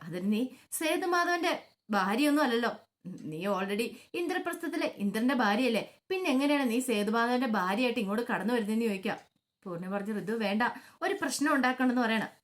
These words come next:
"അമ്മ ഇത് എന്തറിഞ്ഞിട്ടാ പറയണേ? ഇന്ന് ഇവൾ ഇങ്ങോട്ട് കയറി വന്നു. മിക്കവാറും കുറച്ച് കഴിയുമ്പോ ഇവിടെ പോലീസാവും, കൂട്ടാവും, എന്തൊക്കെ പ്രശ്നം ഉണ്ടാവുമെന്ന് അറിയാവോ?" "അമ്മ എല്ലാരെയും വിളിച്ച് അകത്തേക്ക് കയറ്റിക്കോ.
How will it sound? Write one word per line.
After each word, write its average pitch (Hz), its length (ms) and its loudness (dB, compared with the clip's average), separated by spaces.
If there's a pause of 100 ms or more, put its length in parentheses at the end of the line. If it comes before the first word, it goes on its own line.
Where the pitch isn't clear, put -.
(100)
"അമ്മ 370 200 0
ഇത് 302 140 2
എന്തറിഞ്ഞിട്ടാ 262 600 0
പറയണേ? 196 360 0 (240)
ഇന്ന് 381 220 0
ഇവൾ 277 180 4
ഇങ്ങോട്ട് 269 280 4
കയറി 226 300 2
വന്നു. 208 280 0 (200)
മിക്കവാറും 240 440 0
കുറച്ച് 320 340 -2
കഴിയുമ്പോ 254 300 2
ഇവിടെ 247 180 0
പോലീസാവും, 226 580 0
കൂട്ടാവും, 220 500 -2 (280)
എന്തൊക്കെ 381 340 -2
പ്രശ്നം 247 360 0
ഉണ്ടാവുമെന്ന് 247 340 2
അറിയാവോ?" 202 500 0 (1200)
"അമ്മ 185 200 -2
എല്ലാരെയും 247 360 2
വിളിച്ച് 269 200 0
അകത്തേക്ക് 240 360 0
കയറ്റിക്കോ. 214 400 0